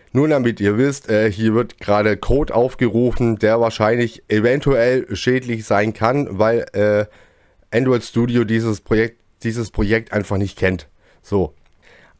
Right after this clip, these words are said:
Einmal hier auf Trust Project und dann wird sich das auch öffnen. Wenn wir diesen Android Silent öffnen, dann werden wir erstmal sehr lange warten müssen, bis das alles geladen hat.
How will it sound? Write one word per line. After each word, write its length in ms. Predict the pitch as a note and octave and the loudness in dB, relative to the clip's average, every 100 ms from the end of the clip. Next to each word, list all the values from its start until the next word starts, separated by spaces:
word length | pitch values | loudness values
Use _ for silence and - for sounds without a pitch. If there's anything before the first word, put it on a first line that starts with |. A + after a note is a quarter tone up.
| A2 | -2
Einmal 240 | A#2+ C3+ | 0 0
hier 200 | A#2 A2 | 0 0
auf 100 | G#2 | 0
Trust 560 | - G#2 A2 A2 - E2 | 0 0 -2 -4 -10 -2
Project 640 | B2 F#3+ F#3+ F#3 - - _ _ _ | -2 0 0 -2 -6 -20 _ _ _
und 140 | G2+ G#2+ | -2 0
dann 140 | A2+ | 2
wird 140 | G#2 | 0
sich 100 | G#2+ | -2
das 160 | G2+ G2+ | -2 -2
auch 200 | F#2 - | -2 -2
öffnen. 480 | A#2+ B2+ C3+ B2 B2 - - _ - | -2 0 0 0 -4 -12 -20 _ -8
Wenn 260 | G2 C3+ | -2 0
wir 80 | F#3 | 0
diesen 260 | D3+ D3 C#3 | 0 0 0
Android 340 | B2+ C#3+ C#3+ A2+ | -2 0 0 -2
Silent 480 | - A2+ A2+ G2 - | 0 0 2 -2 -2
öffnen, 500 | C#3+ F3 - E3 D#3 | -2 0 0 0 2
dann 340 | C3+ D3 A#2 | 0 0 0
werden 380 | G2+ B2 C3 A#2+ | 0 0 0 -2
wir 160 | A#2 A#2+ | 0 0
erstmal 680 | F#2+ A2 - A2+ A2+ A2 - _ _ _ _ _ _ | 0 -2 0 0 2 0 -4 _ _ _ _ _ _
sehr 280 | - A2+ A#2 | -6 0 2
lange 320 | A2+ G#2+ G#2+ | 2 2 2
warten 300 | E3+ D#3+ C#3 | 0 0 0
müssen, 280 | C#3 C#3 A2 | 0 -2 -2
bis 200 | C3+ - | -2 -2
das 160 | B2 | -4
alles 340 | - G#2+ A2 - | -2 0 0 -4
geladen 480 | F2 D#2+ E2+ E2 | -2 0 0 -4
hat. 200 | D2 - | -8 -12